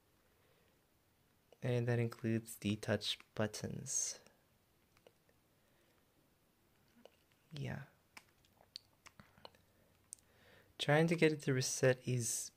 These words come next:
pretty difficult. And trying to get it to get to apps is also kind of difficult as well. So, yeah,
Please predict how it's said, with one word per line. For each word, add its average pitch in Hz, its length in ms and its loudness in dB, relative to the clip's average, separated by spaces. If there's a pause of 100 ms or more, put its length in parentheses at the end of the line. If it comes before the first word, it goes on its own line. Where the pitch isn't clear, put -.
(180)
pretty 120 600 4
difficult. - 880 -2 (1300)
And 104 100 -2
trying 147 160 8
to 156 100 2
get 139 140 8
it 131 80 -4
to 107 300 6 (240)
get 110 220 -2
to - 80 -6 (100)
apps 107 340 4
is 107 220 -2
also 117 380 2
kind 117 280 2
of 117 160 0
difficult 123 500 -2
as 110 220 -4
well. 104 580 0
So, 123 720 -2 (1400)
yeah, 120 340 2